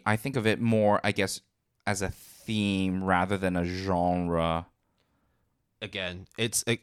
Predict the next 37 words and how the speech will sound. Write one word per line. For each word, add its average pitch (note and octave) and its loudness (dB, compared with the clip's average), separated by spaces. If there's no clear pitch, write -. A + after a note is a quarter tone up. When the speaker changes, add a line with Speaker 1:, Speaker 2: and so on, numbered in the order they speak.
Speaker 2:
how A#2 8
do A#2 6
they G#2+ 2
determine, F#2+ -2
uh, F#2 0
what F#2+ -2
is F#2+ -4
a F#2+ -4
g-, - -14
what's G2+ -2
a G2+ -4
theme, G2 -2
what's F#2+ -4
a F#2+ -6
genre, F#2 -6
right? F#2 0
So A2+ 2
if B2 0
you C3+ 6
wanna D3+ 6
go A#2+ 6
by, G2+ 4
uh, F#2+ 6
Mal's A#2 6
definition G2+ 4
of F#2 -2
gourmet, G2 4
it A2 4
Speaker 1:
Wait, A#2 10
Speaker 2:
is A2 6
Speaker 1:
wait, G#2 6
wait. G2+ 4
They G#2 4
have G2+ 0
a A2 0
definition? G2+ -2
Speaker 2:
Yeah. A2 0